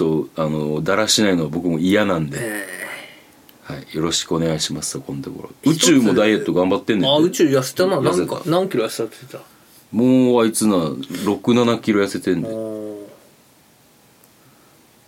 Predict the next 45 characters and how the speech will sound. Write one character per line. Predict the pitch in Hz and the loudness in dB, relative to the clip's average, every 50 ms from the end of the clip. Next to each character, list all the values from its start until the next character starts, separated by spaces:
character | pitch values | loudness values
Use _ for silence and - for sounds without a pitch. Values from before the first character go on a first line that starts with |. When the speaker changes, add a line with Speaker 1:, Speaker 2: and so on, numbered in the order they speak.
| _ | _
Speaker 2:
な | - 139 | -4 -2
ん | 151 139 | -2 -2
か | - 113 | -4 -6
あ | 110 | -6
い | 110 | -6
つ | - - | -6 -2
最 | - 123 123 123 | 0 0 0 0
近、 | - 135 123 127 131 - - _ _ _ _ _ _ _ _ _ _ _ _ _ _ _ _ _ - | -2 -4 -2 -4 -4 -8 -12 _ _ _ _ _ _ _ _ _ _ _ _ _ _ _ _ _ -6
あ | - | -4
ん | 120 135 | -2 0
ま | 135 123 | 0 0
喋 | - - 127 - 135 127 | 0 -2 0 0 2 2
ら | 143 143 | 2 0
ん | 135 | 0
く | 131 110 | -4 -6
な | 101 | -8
っ | - | -10
た | - - - | -12 -14 -14
よ | - 95 | -14 -16
な。 | 95 - - - - - - _ _ _ _ _ _ _ _ _ _ _ _ _ _ | -18 -20 -20 -20 -20 -20 -20 _ _ _ _ _ _ _ _ _ _ _ _ _ _
Speaker 1:
前 | 82 82 87 92 | -2 -2 0 0
か | 90 - 110 | 0 0 2
ら | 120 120 | 2 2
あ | 110 113 | 2 2
ん | 123 | 2
な | 135 143 | 2 2
ん | 123 | 0
や | - | -2
で。 | - - - - _ _ - | -4 -10 -14 -16 _ _ -20
Speaker 2:
そ | - - - 139 | -16 -6 -6 -6
う。 | 123 - 82 | -4 -2 -2
Speaker 1:
う | 82 | -4
ん。 | 82 85 - 80 76 - - - _ _ | -4 -4 -6 -10 -14 -16 -20 -20 _ _
<laughs> | _ _ - - 123 | _ _ -4 0 2
め | 110 101 | 2 2
っ | - | 2
ち | - - | -2 -4
ゃ | - | 0
気 | - 120 110 | 2 4 6
に | 107 107 | 6 6
し | - - | 4 4
て | - 101 | 2 2
る | 95 95 | 2 2
け | 87 87 | 0 0
ど。 | 82 80 73 | 0 0 -2